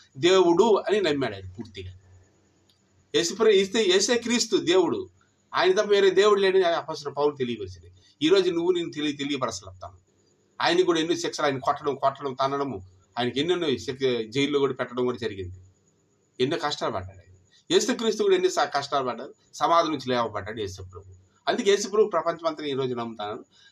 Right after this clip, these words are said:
తనకు తానే తన స్వకీయుల వద్దకు ఆయన వచ్చును, ఆయన్ని వాళ్ళు అంగీకరించలేదు అని యోహాను సువార్తలో ఉంటుంది.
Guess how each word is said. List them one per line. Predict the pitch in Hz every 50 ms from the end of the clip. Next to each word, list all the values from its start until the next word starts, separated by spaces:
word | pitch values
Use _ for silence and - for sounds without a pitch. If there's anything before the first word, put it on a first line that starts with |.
| _ - 135
తనకు | 143 175 196
తానే | 185 185 170 180 202 202 190
తన | 170 151 151 151
స్వకీయుల | 143 156 147 - - 190 190 180
వద్దకు | 180 117 135 131 127
ఆయన | 123 127 131
వచ్చును, | 127 123 123 123 - 127 156 214 - _ _ _ _ _ -
ఆయన్ని | 147 165 180 196 196 190 185
వాళ్ళు | 175 170 175 165 165
అంగీకరించలేదు | 151 151 156 180 170 156 147 127 123 131 120 117 113 113 160
అని | 165 - 120 127 139
యోహాను | 135 143 139 139 143 135
సువార్తలో | 127 - 104 92 92 101 95
ఉంటుంది. | 92 95 92 87 _ _